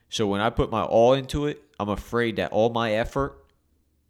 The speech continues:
that I'm putting in, I'm not gonna get, I'm gonna get, I'm gonna get heartbroken or, or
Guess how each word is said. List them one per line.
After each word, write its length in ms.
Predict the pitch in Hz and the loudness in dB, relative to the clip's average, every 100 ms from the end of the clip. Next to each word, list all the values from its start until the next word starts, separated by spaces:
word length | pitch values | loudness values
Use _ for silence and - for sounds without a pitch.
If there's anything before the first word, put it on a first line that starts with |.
| _ _ _ _ _ - | _ _ _ _ _ -4
that 120 | 98 | -2
I'm 120 | 110 | 0
putting 300 | - 117 107 | 0 -2 -2
in, 240 | 104 127 135 | -4 -8 -8
I'm 160 | - 101 | -8 -4
not 220 | 107 104 | -2 -2
gonna 180 | 98 95 | -4 -4
get, 300 | 90 95 - _ _ _ _ _ _ _ _ _ _ _ _ _ _ _ _ _ _ _ _ _ _ _ _ _ _ - | -4 -4 -6 _ _ _ _ _ _ _ _ _ _ _ _ _ _ _ _ _ _ _ _ _ _ _ _ _ _ -8
I'm 120 | 113 | -2
gonna 160 | 113 | -2
get, 260 | 101 92 - | 0 -4 -4
I'm 100 | - | -8
gonna 140 | 98 104 | -6 -4
get 180 | 95 82 | -4 -2
heartbroken 680 | 90 85 95 90 92 85 | -2 -4 -2 -4 -4 -8
or, 220 | 82 78 | -8 -8
or 480 | 71 - 80 73 73 | -8 -8 -6 -6 -8